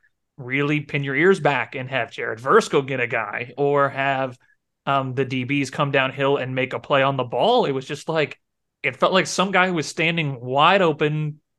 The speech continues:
right in the middle of the field. He'd catch it, turn around. There wasn't a defender within ten yards. He could just run forever. Uh, and then it was just like, almost like a kickoff return frenzy out there. Ben, d-, did you see anything different out of third and long, or, or what do you think they could do to fix it?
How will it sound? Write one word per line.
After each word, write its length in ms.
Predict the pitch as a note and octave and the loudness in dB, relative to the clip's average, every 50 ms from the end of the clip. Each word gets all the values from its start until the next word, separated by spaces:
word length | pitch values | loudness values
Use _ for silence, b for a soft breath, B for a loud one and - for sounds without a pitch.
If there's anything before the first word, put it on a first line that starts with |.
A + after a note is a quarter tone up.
| _ _ | _ _
right 260 | - C#3+ C#3 D#3 G3 G3 | -6 2 2 2 2 2
in 60 | F#3 | 0
the 60 | F#3 | 0
middle 200 | F#3+ F#3+ F#3+ G3 | 0 2 2 2
of 60 | F#3 | 0
the 80 | F3+ E3 | 0 -2
field. 320 | - D#3 D3 D#3 E3+ B2 | 0 0 0 0 0 -2
He'd 160 | C#3+ D3+ D3 | -6 -10 -6
catch 220 | - F3 F3+ F3 G#3 | -2 -2 0 2 0
it, 140 | G3+ - - | -2 -2 0
turn 200 | - F3+ F3 F3+ | 0 2 2 4
around. 240 | F3 F3 F#3 F#3+ | 4 4 4 4
There 80 | F3 D3+ | 4 2
wasn't 200 | D#3+ E3 E3+ D#3+ | 2 0 0 -4
a 40 | D3 | -4
defender 320 | D3 C#3 - E3 E3+ F3 | -6 -2 -2 0 0 2
within 280 | E3 D#3+ E3 E3+ E3 D3+ | 0 0 0 -4 -6 -2
ten 180 | - F#3 F3+ F3 | -2 0 0 2
yards. 240 | F#3 A3+ A#3 F3 D3 | 2 2 2 2 0
He 80 | F3 | -2
could 80 | E3+ E3+ | -2 -2
just 140 | F3+ D3 C#3 | -2 -2 0
run 320 | C3 C#3+ D#3 F3 F#3+ F3+ | 2 2 2 2 2 0
forever. 520 | F#3 E3 D3+ D#3 G#3 B3 F#3+ A#2 C#2+ - - _ _ _ _ _ _ _ _ _ | 0 0 2 2 2 0 0 -4 -10 -12 -16 _ _ _ _ _ _ _ _ _
Uh, 180 | D3+ D3+ D3+ D3+ | 0 2 2 2
and 80 | D3 D#3+ | 2 0
then 80 | E3+ | 0
it 20 | E3+ | 0
was 80 | E3+ | -2
just 100 | F3 F3 | 0 0
like, 140 | F#3 E3+ D#3+ | 0 0 2
almost 240 | D#3 D#3 F3 E3+ - | 0 0 0 0 -2
like 100 | F3 C#3+ | -4 -6
a 40 | B2+ | -2
kickoff 360 | - A3 G#3 G3+ F3 E3 - | -2 0 4 4 4 4 2
return 280 | E3 D3+ F#3 E3+ D3+ | -2 -4 -2 -4 -4
frenzy 420 | C#3+ - E3 F#3 A#3 B3 D#3+ C3+ B2+ | -2 -4 -4 -4 -4 -4 -6 -4 -4
out 180 | B2+ A#2+ A#2 - | -4 -4 -4 -4
there. 240 | C#3+ C3+ C#3 C#3+ - | -6 -4 -4 -4 -2
Ben, 240 | D3+ F#3+ A#3 A3+ G3 | 0 0 0 0 -2
d-, 80 | F3 | -6
did 320 | - - - E3 D#3+ C#3+ D3+ | -8 -6 -4 -4 -4 -4 -4
you 80 | D#3+ | -6
see 120 | D3 - A3 | -4 -4 -4
anything 280 | A3+ G3+ A3 G3+ D#3+ | -2 -2 -2 -4 -2
different 300 | - - G3 - A#3 A3+ | -2 -4 -4 -2 -2 -2
out 80 | A3 A3 | 0 -2
of 100 | G#3+ - | -2 -2
third 220 | - G#3 G#3+ G#3 | 2 2 2 2
and 60 | G3+ F#3+ | 2 2
long, 260 | G3 G#3 A#3 A3+ G3 | 2 2 2 0 0
or, 80 | D#3 | 0
or 120 | - D3+ D3 | 0 0 2
what 140 | D#3 G3 F#3+ | 2 0 0
do 80 | G3 | 0
you 60 | F#3+ | -2
think 160 | F#3+ G3+ F#3+ F#3+ | -2 -2 -4 -4
they 100 | F3+ F3 | -4 -4
could 120 | - D#3 | -2 -2
do 60 | F#3 | -4
to 80 | E3 - | -4 -2
fix 280 | - F#3 G3 - - | -4 -6 -6 -6 -6
it? 120 | E4 E4 | -10 -10